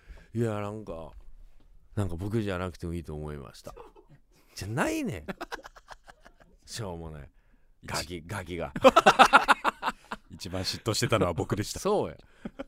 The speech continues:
Speaker 1: で、そこで、
Speaker 2: はい。
Speaker 1: その中で、どうやるかよ。その中で、
Speaker 2: はいはいはい。
Speaker 1: どう杉本を出すかなんじゃないの？
Speaker 2: そうですね。
Speaker 1: で、
Speaker 2: まあ。
Speaker 1: エスイー鳴らした。じゃあ、エスイー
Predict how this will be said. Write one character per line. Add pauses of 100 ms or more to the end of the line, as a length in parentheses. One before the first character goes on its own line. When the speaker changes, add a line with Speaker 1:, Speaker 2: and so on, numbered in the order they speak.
(1080)
Speaker 1:
で、
そ
こ
で、 (440)
Speaker 2:
は
い。 (220)
Speaker 1:
そ
の
中 (360)
で、 (720)
ど
う
や
る
か
よ。 (260)
そ
の
中 (300)
で、
Speaker 2:
は
い
は
い
は
い。 (240)
Speaker 1:
ど
う (600)
杉
本
を
出
す
か
な
ん
じ
ゃ
な
い
の？ (600)
Speaker 2:
そ
う
で
す
ね。 (240)
Speaker 1:
で、
Speaker 2:
ま
あ。
Speaker 1:
エ
ス
イ
ー
鳴
ら
し
た。
じ
ゃ
あ、
エ
ス
イ
ー